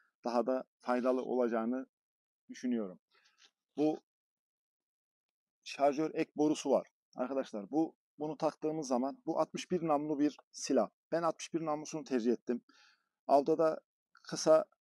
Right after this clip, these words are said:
iş görmez diye söylemeyin. Ben birazdan da bunu deneyeceğim inşallah. Bıldırcın, keklik, tavşan, ördek hedeflerine de deneyeceğim.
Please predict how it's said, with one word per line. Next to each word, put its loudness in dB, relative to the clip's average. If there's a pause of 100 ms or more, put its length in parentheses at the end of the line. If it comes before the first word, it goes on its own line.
(600)
iş -10
görmez 0
diye 4
söylemeyin. 0
Ben -2
birazdan 4
da -2
bunu -2 (180)
deneyeceğim 4
inşallah. -2 (220)
Bıldırcın, -2
keklik, -8 (140)
tavşan, 0
ördek 0
hedeflerine 0
de -6
deneyeceğim. -6